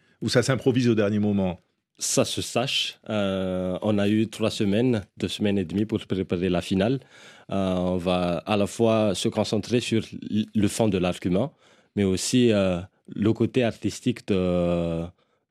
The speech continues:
Speaker 2: de, de notre présentation. Alors, de mon côté, euh, il y aura un slam, il y aura aussi, euh, un plaidoyer. Euh, je te répondrai à la positive, euh, peut-on tout dire, euh, sur cette question ?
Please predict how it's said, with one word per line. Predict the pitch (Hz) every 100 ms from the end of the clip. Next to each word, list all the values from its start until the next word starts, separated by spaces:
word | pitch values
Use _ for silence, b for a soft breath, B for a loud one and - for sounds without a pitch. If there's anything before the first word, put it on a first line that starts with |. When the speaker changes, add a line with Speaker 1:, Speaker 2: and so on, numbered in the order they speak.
| -
Speaker 2:
de, | 92
de | 87 92
notre | 92 - 92
présentation. | 98 98 82 85 80 85 - _ _
Alors, | 98 95
de | 87
mon | 95 92
côté, | 95 80 120 156 - B B B B
euh, | 98 92 90
il | 92
y |
aura | 92 92 92 82 - - - -
un | - 80 73 87
slam, | - 101 120 120 92 _ -
il |
y | 95
aura | 90 90
aussi, | 87 - 117
euh, | 104 87
un | 90
plaidoyer. | 98 95 92 82 90 120 101 b b -
Euh, | 95 87 82 82
je | 92
te | 92
répondrai | 90 98 95 104
à | 110
la | 104
positive, | 98 85 80 117 104
euh, | 87 82 92 _ _ _
peut-on | 113 110 127
tout | 117
dire, | 98 92 104 - _ _ _ -
euh, | 92 80 78
sur | 80 110
cette | - 82
question ? | - - -